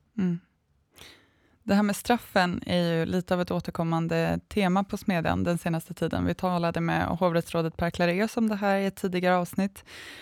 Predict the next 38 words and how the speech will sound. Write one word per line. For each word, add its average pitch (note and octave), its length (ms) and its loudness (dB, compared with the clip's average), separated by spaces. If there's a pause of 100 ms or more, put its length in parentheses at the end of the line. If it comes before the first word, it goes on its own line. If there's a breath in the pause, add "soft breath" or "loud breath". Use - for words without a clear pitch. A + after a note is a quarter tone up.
(120)
Du, G3 200 6
Adam, F#3+ 240 4
har F#3+ 60 0
skrivit - 280 -2
en E3+ 100 0
lång E3 480 0
essä G3 440 4
på A#3 60 2
det G#3+ 60 4
här F#3 280 2
temat. F3 640 0 (280)
Jag G#3 160 4
tänker C4 180 4
att G#3+ 60 -2
den F3+ 360 0 (500 loud breath)
liksom - 360 -2
överhängande F3+ 1300 4
känslan A3 600 2
när B3 60 6
man F3+ 160 2
talar F3 320 4
om - 120 0
det D#3+ 60 2
här E3 120 4
är E3 140 2
att - 120 -4
väldigt E3+ 440 2
få - 440 -2
är F3 260 2
nöjda E3 480 2
med, D#3 380 2
med F3 160 2
straffrätten F3 560 -2
som E3+ 160 0
den E3 300 2 (240 loud breath)
ser G3+ 220 4
ut B3 240 0
idag. D#3+ 260 2